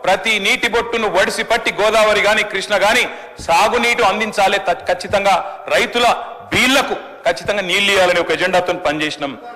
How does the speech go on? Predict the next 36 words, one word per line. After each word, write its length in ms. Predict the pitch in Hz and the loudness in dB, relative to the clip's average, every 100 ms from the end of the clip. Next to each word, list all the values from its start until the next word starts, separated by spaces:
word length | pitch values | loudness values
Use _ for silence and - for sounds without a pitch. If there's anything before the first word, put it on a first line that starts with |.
| - | 0
ఆ 120 | 165 | 2
పునర్నిర్మాణ 680 | 170 180 226 226 214 202 190 | 2 2 2 2 0 2 0
కార్యక్రమం 440 | - 165 165 160 | 2 0 0 -6
తీసుకున్నాం 400 | 160 147 - 131 | -6 -12 -8 -6
అధ్యక్ష. 260 | 120 113 - - - - - | -6 -8 -12 -16 -20 -20 -4
అందులో 300 | 135 208 233 | 0 2 2
భాగంగానే 500 | 208 214 233 240 226 | 4 4 4 2 2
అధ్యక్ష, 320 | 220 220 208 226 233 - - - - | 2 0 0 0 -2 -8 -18 -18 -4
రైతు 480 | 151 247 - 247 - - | 0 0 0 -2 -4 -4
ఒక్కడు 280 | 175 240 233 208 | -2 0 0 2
చల్లగా 240 | 214 220 | 2 2
ఉంటే, 420 | 202 180 180 160 - - - - - | 2 2 0 -2 -6 -18 -20 -18 -4
రైతు 460 | 139 208 240 233 214 | 0 2 0 0 2
చల్లగా 260 | 226 214 | 4 2
ఉంటే 180 | 202 208 | 2 0
పల్లె 300 | - 170 208 - | 0 0 0 -2
చల్లగా 220 | 170 170 | 0 0
ఉంటది 220 | 147 147 139 | -2 -4 -6
అధ్యక్ష, 280 | 120 - | -8 -8
పల్లె 260 | 151 139 147 | -6 -2 0
కూడా 140 | 151 | 0
అందరూ 160 | 139 143 | 0 0
బాగుంటారు. 440 | 120 135 127 - - - - - | 2 0 0 -8 -10 -20 -20 -8
ఎందుకంటే 220 | 170 190 | -2 -2
గ్రామీణ 460 | 156 175 214 240 226 | 2 2 4 2 2
ఆర్థిక 400 | 208 208 - 190 | 2 2 -2 0
వ్యవస్థకు 720 | 190 208 - 214 214 180 - - - | 0 -2 -2 -2 -2 -4 -6 -16 -4
రైతు 240 | 139 190 208 | 0 0 -2
కేంద్ర 320 | 165 180 165 | -6 -2 -2
బిందువు. 400 | 143 113 - - - - | -4 -12 -16 -20 -12 0
ఆ 120 | 156 | 2
రైతు 240 | 170 208 220 | 4 2 2
బాగుంటే 340 | 226 226 226 | 2 2 2
రైతు 220 | 202 220 | 0 0
చుట్టూ 280 | 208 214 240 | -4 -2 0
అల్లుకునున్న 600 | 208 226 226 220 214 | 0 0 -2 0 0